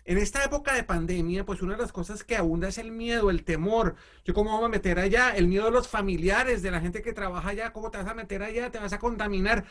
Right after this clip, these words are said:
¿Cómo han manejado eso en términos de comunicación? ¿Cómo han motivado a su gente para que, eh, no pierda la esperanza? Ustedes se están enfrentando a, a una realidad compleja.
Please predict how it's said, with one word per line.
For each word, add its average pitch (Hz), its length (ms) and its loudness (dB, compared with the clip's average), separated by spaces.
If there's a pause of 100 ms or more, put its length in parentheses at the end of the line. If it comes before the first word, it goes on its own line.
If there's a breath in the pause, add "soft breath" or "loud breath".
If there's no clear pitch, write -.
(280 loud breath)
¿Cómo 233 260 4
han 294 120 4
manejado 240 680 6
eso 233 280 4
en 240 120 -2
términos 226 360 -4
de 226 120 -2
comunicación? 185 800 -2
¿Cómo 196 180 0
han 220 100 -2
motivado 226 580 4
a 233 60 -2
su 220 120 -8
gente 196 320 -2
para 208 260 -2
que, 175 280 -2 (340 loud breath)
eh, 190 320 2
no 208 160 0
pierda 208 260 0
la 240 100 0
esperanza? 196 800 -2
Ustedes 190 260 -2
se - 60 -10
están 202 160 -2
enfrentando 208 680 -2
a, 190 200 0
a 185 160 -4
una 185 200 2
realidad 175 440 -2
compleja. 208 640 -4